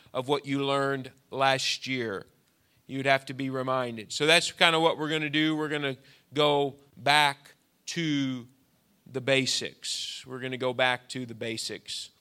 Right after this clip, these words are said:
this year to make sure that we have a firm foundation and make sure we know what we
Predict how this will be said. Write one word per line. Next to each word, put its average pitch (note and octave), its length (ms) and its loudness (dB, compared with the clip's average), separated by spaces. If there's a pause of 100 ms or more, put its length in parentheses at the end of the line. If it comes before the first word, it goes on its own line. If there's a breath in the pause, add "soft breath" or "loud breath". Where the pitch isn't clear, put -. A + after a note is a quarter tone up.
(180)
this A#2+ 280 -4
year G#2+ 260 -10 (540 soft breath)
to C3 80 -8
make C#3 200 2
sure D#3 220 -2
that C3 140 0
we C#3+ 120 -4
have C#3+ 220 4
a B2+ 60 -2
firm C#3 340 -4
foundation C3 800 0 (440 loud breath)
and B2 80 -6
make C3 160 2
sure D3 200 0
we C3+ 160 2
know C3+ 480 4 (480 soft breath)
what C3+ 440 4
we B2+ 520 -2